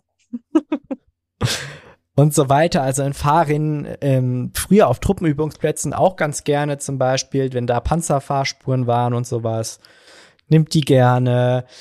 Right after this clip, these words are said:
Speaker 2: Ansonsten sind in Wäldern ja häufig auch so Entwässerungs-, äh, Gräben entlang vom Weg, quasi, dass die Wege dort abfließen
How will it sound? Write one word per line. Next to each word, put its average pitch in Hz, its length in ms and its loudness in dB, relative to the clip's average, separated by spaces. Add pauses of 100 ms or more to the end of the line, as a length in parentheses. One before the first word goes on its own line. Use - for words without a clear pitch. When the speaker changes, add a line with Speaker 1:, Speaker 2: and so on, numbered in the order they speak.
(360)
Speaker 2:
Ansonsten 139 760 0
sind 131 400 -2
in 120 260 0
Wäldern 156 340 4
ja 131 140 0
häufig 147 400 -2
auch 135 140 -2
so 123 440 0 (120)
Entwässerungs-, 143 1000 -2
äh, 123 280 0
Gräben 147 500 0
entlang 127 540 -2
vom 117 480 -4
Weg, 160 440 0
quasi, 139 320 2
dass 131 200 -4
die 117 180 -4
Wege 151 320 2
dort 127 240 -2
abfließen 160 760 -2